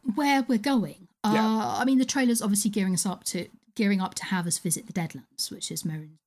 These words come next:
Speaker 1: Dagon's domain. It's kind of interesting, uh, what you see, because you start with Everly on the altar, and then you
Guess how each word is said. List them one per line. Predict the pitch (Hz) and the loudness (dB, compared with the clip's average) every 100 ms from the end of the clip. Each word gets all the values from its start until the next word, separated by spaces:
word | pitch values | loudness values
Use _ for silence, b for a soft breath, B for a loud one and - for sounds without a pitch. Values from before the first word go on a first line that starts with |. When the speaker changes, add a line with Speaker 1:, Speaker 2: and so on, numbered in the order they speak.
| _ | _
Speaker 1:
Dagon's | 160 160 - _ - | -8 -8 -12 _ -4
domain. | 180 208 - _ B B B 190 | -2 -2 -4 _ B B B -6
It's | - | -4
kind | - 587 640 | -2 -2 0
of | 554 | -2
interesting, | 554 403 - 339 285 - | 0 0 0 0 -2 0
uh, | 247 262 247 - - 294 302 _ _ _ _ - 311 | 0 2 0 -4 -8 -12 -14 _ _ _ _ -8 -2
what | 370 | -2
you | 277 | 0
see, | 311 254 | 0 2
because | 208 208 233 B B B | 0 0 -2 B B B
you | 294 294 | 0 2
start | - 359 415 311 | 2 0 -2 -4
with | 320 311 269 - - _ _ _ _ _ | 0 0 0 -10 -18 _ _ _ _ _
Everly | 247 240 240 220 | 0 2 2 4
on | 214 | 2
the | 233 | 2
altar, | 226 226 - - | 0 -2 -2 0
and | 220 | 2
then | 294 | 2
you | 453 | -4